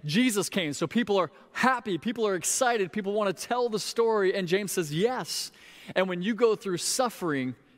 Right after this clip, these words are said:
consider it the same kind of thing. God is doing something in you. He is refining your faith. He's refining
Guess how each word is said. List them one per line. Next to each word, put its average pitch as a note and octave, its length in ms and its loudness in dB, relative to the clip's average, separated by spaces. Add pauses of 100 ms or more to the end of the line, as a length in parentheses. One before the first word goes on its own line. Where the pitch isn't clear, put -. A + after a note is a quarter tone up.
consider F3 540 0
it - 100 -4
the C#3+ 60 -6
same D3 300 -2
kind C3 240 -4
of A2 60 -10
thing. F#2 260 -14 (1120)
God D3+ 180 0
is A2+ 140 -6
doing C3 280 -2
something A#2+ 400 -6
in A2+ 140 -8
you. G#2 160 -12 (220)
He F3+ 160 0
is - 160 -2 (140)
refining D3+ 800 -2 (180)
your C#3+ 180 0
faith. D#3 400 -2
He's F3 220 -2 (140)
refining D#3+ 640 -2